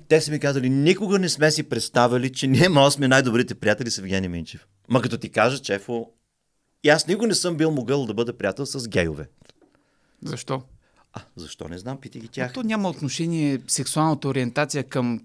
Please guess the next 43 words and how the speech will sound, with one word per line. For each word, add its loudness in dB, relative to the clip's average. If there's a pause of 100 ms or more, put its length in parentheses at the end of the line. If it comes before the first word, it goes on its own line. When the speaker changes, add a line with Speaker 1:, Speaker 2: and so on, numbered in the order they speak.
Speaker 2:
качеството -2
на 0
един -2
човек. -6
Тоест, -6
ти -8
може -4
да -4
бъдеш -4
приятел -4
и -6
с -8 (500)
човек, -4
Speaker 1:
Аз 4
се 2
Speaker 2:
дето 8
Speaker 1:
опитвам 2
да -4
Speaker 2:
предполагам, 6
Speaker 1:
бъда 8
Speaker 2:
иска 8 (140)
да 8
спи 4
Speaker 1:
приятел. 6
Speaker 2:
с 0
стена. 0 (1200)
Speaker 1:
Да, -4 (220)
е, -4 (640)
има 2
такива. 4
<laughs> -6
Мисля, 0
че 2
една 6
Speaker 2:
Със -2
Speaker 1:
се 2
беше 6
Speaker 2:
сигурност. 2
Speaker 1:
влюбила 6
в, -16
е, 0 (320)
Берлинската 2
стена. -2